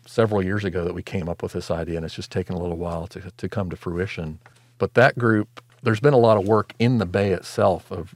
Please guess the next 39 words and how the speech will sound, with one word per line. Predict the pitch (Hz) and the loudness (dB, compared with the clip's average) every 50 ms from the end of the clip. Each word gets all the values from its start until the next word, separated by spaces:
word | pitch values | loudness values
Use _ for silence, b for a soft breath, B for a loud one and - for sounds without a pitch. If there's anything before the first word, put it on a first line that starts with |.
| _ _ - | _ _ 4
oyster | 127 151 156 - - - | 4 4 4 2 -2 -8
restoration, | - 80 - - - - - 80 82 87 - - - - | -6 -6 -8 -8 -12 -12 -12 -12 -12 -12 -12 -12 -12 -12
and | 87 85 85 90 b b b b b b b _ | -12 -12 -14 -16 b b b b b b b _
they're | - | -14
trying | - - 104 101 98 101 | -4 0 2 2 2 2
to | 101 98 | 2 0
restore | 95 - - - 113 110 107 | 0 0 0 2 4 4 4
the | 95 92 - _ _ - | 2 0 -4 _ _ 2
oysters | 113 131 135 135 - - - 92 87 85 - | 4 6 6 6 4 0 -2 -2 -2 -2 -2
so | - 101 95 | -2 -2 -2
that | 90 - | -2 -4
the | - 87 | -6 -6
bay | 85 - 90 90 87 87 | -2 0 0 2 2 2
is | 87 85 85 - - - | 0 -2 -4 -6 -12 -12
cleaned | - - 101 90 87 85 82 | -8 -6 -6 -4 -4 -4 -2
up. | 85 82 85 90 - - b b b b b b b b b b | -2 -2 -2 -2 -4 -10 b b b b b b b b b b
But | - 101 - | -18 0 6
this | 135 151 165 - | 6 6 6 6
is | 131 110 98 | 2 0 0
more | 98 101 98 92 | 0 2 2 2
of | 90 | 2
a | 90 | 0
project | 87 - - 101 98 92 95 90 85 - - - | -2 2 2 4 4 4 2 0 -2 -4 -4 -2
of | 95 90 85 85 92 - _ _ - | 0 0 0 -2 -6 -14 _ _ 4
outside | 104 113 120 123 - - - 107 95 90 87 | 6 6 6 6 2 -2 0 2 2 2 2
of | 85 92 | 0 -4
the | 92 | -4
bay | 87 92 90 90 85 | -2 0 2 2 0
itself. | 82 - - - 117 98 90 - | 0 -2 0 2 2 2 2 0
These | 107 101 98 110 | -2 -4 -4 -4
are | 104 | -4
the | 90 90 | -6 -6
streams | - - - 104 95 95 90 90 - | -6 -4 -4 -2 -2 -2 -2 -4 -4
that | - 92 - | -6 -6 -6
are | - | -8
feeding | - - - - 113 107 101 95 85 80 | -10 -12 -8 -4 -4 -2 -2 -4 -6 -8
into | 80 - 107 131 156 165 160 143 - - 92 | -4 0 2 2 2 2 2 0 -2 -4 -4
the | 87 87 | -4 -4
bay. | 85 87 80 78 78 78 78 80 | -4 -4 -4 -4 -4 -6 -8 -10